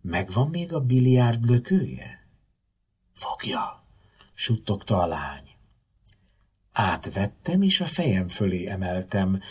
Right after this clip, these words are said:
aztán szép lassan, óvatosan lenyomtam a kilincset. A zár nem engedett.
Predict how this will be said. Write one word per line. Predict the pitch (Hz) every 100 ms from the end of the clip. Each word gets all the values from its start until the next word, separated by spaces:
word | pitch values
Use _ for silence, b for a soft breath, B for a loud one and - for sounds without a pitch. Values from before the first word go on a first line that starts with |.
| B B
aztán | B 120 - 92
szép | 90 - - 110 135 170 170 -
lassan, | 123 123 117 127 - - - 127 131 127 131 127 -
óvatosan | 98 104 127 127 127 113 110 - 104 98 87 90 - _ _ _ _ _ _ _ _ _ _ -
lenyomtam | - 90 113 113 107 101 - -
a | -
kilincset. | - - - 65 - - - - - - _ _ _ _ _ _ _ _ _ _ _ _ _ _ _ _ _
A | 80
zár | 78 - 110 113 113
nem | 113 117 92
engedett. | - - - - - - _ -